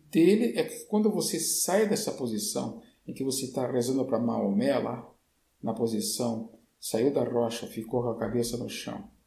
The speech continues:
como tivesse can-, é, rezando pra Maomé, você volta pra posição da rocha pra sair dessa situação e você se inclina pra trás o máximo que puder, com a cabeça e o corpo pra trás,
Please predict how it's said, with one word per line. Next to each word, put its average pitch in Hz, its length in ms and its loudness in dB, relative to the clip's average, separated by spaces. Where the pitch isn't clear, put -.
como 131 120 -6
tivesse 127 280 -4
can-, 104 300 -2
é, 110 100 -4
rezando 113 400 0
pra 110 140 -4
Maomé, 104 680 0
você 226 280 2
volta 190 880 6
pra 131 120 -2
posição 135 340 0
da 135 100 2
rocha 165 440 2
pra 156 180 -2
sair 156 640 0
dessa 131 240 -6
situação 175 600 -6
e 165 80 -4
você 202 600 0
se - 280 0
inclina 247 640 2
pra 233 240 0
trás - 840 -2
o 180 60 -8
máximo 208 680 2
que 208 140 -2
puder, 143 640 -4
com 160 100 2
a 160 80 -2
cabeça 165 840 -2
e 196 100 0
o 196 80 -2
corpo - 280 -6
pra 208 140 -4
trás, - 600 -6